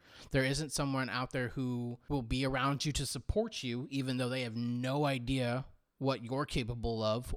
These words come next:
or what the world has in store for you, but they're gonna be there no matter what anyway. So, you know, when you kind of twist it into this, you know, get it into your own reality, you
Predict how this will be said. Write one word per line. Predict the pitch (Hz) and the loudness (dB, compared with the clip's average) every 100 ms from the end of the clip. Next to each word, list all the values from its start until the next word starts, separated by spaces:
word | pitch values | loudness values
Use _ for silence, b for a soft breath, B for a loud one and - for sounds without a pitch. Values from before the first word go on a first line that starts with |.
| - | -2
or | 123 117 117 117 - _ _ _ | 2 2 2 -2 -6 _ _ _
what | 135 131 123 - | -6 -4 -4 -2
the | |
world | 113 120 120 - | 2 4 4 4
has | 131 110 | 4 4
in | 120 | 0
store | - 127 | 2 2
for | 127 110 | 0 -2
you, | 95 92 120 b b b b b b | 0 -2 -4 b b b b b b
but | 120 127 | 2 4
they're | 135 | 6
gonna | 147 170 | 6 8
be | 156 151 | 8 8
there | 131 | 8
no | 120 117 | 8 8
matter | 107 107 | 6 4
what | 101 107 | 2 6
anyway. | 147 113 78 55 - B B | 8 6 2 -4 -10 B B
So, | - 151 127 127 - | 6 8 6 0 -2
you | 151 | 2
know, | 135 | 4
when | 123 139 | 4 2
you | 131 | 4
kind | 185 190 | 4 4
of | 147 | 6
twist | - 240 240 | 6 6 6
it | 165 | 4
into | 147 143 147 | 4 4 2
this, | 123 131 - - | 2 0 -2 -4
you | 143 135 | 2 4
know, | 120 | 4
get | 113 139 156 | 2 2 2
it | 139 | 2
into | 139 - | 0 0
your | 117 110 117 | 0 2 4
own | 120 | 4
reality, | 110 107 139 143 110 104 104 b b b b b - | 4 4 6 6 4 0 -4 b b b b b -4
you | 131 131 127 123 123 120 120 | 4 6 8 6 6 2 0